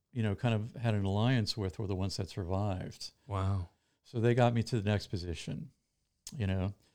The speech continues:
Speaker 2: Mm.
Speaker 1: So after being a sales rep, I was a sales rep there for three years. Uh, they had a shift in terms of management, and I became the New York branch manager.
Speaker 2: Whoa.
Speaker 1: So all of a sudden,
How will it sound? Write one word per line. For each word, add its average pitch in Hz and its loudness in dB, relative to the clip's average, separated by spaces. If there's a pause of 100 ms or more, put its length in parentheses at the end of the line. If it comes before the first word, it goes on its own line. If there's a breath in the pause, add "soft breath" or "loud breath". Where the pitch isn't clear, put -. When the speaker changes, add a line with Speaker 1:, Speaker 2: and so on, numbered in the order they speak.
(240)
Speaker 2:
Mm. 90 -4
Speaker 1:
So 101 4
after 127 2
being 123 4
a 113 2
sales 117 0
rep, 110 0
I 104 4
was 107 0
a - -2
sales 127 2
rep - -4
there 107 -2
for - -12
three 117 -4
years. 101 0 (1080)
Uh, 90 0
they 90 0
had 107 4
a 101 2
shift - 2
in 101 2
terms 98 0
of 87 -6
management, 98 0 (380)
and 92 -2 (520)
I 117 0
became 107 2
the 98 0
New 98 2
York 95 0
branch 90 -2
manager. 85 -4 (180)
Speaker 2:
Whoa. 90 -6 (600)
Speaker 1:
So 160 2
all 147 8
of 147 4
a 147 0
sudden, 139 4